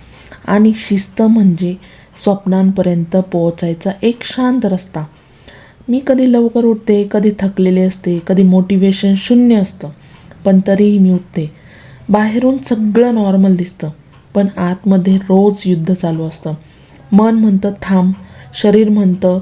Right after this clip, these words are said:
"आज नको," पण मग भूतकाळ आठवतो, अपयश डोळ्यासमोर येतं, "तू हे करू शकणार नाहीस," हा आवाज खूप वेळा येतो, पण मी त्याला उत्तर देत नाही. मी कृतीतून उत्तर देते, शांतपणे आणि दररोज.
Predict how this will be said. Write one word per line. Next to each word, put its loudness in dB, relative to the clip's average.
"आज 0
नको," -2
पण 2
मग 4
भूतकाळ 0
आठवतो, -4
अपयश 0
डोळ्यासमोर 0
येतं, -6
"तू 0
हे 4
करू 2
शकणार -2
नाहीस," -4
हा 0
आवाज 0
खूप 0
वेळा 0
येतो, -10
पण 2
मी 2
त्याला -2
उत्तर -2
देत -2
नाही. -2
मी 4
कृतीतून 0
उत्तर -2
देते, -6
शांतपणे 2
आणि 2
दररोज. 0